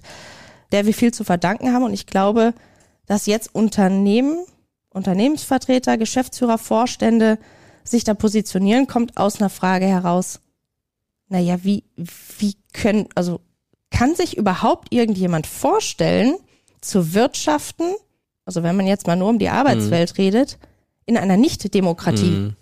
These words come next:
Speaker 2: Mhm.
Speaker 1: Wie würde das denn aussehen? Also wenn man sich wirklich die Frage stellt,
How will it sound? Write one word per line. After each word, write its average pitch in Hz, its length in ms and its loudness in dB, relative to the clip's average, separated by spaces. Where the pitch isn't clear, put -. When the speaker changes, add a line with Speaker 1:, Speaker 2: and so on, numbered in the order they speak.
Speaker 2:
Mhm. 98 300 -6
Speaker 1:
Wie 226 160 2
würde 247 240 2
das 208 180 0
denn 185 220 -4
aussehen? 175 600 0
Also 196 200 0
wenn 220 120 2
man 233 140 2
sich 196 280 -4
wirklich 311 280 0
die 254 120 -2
Frage 233 320 -2
stellt, 240 440 0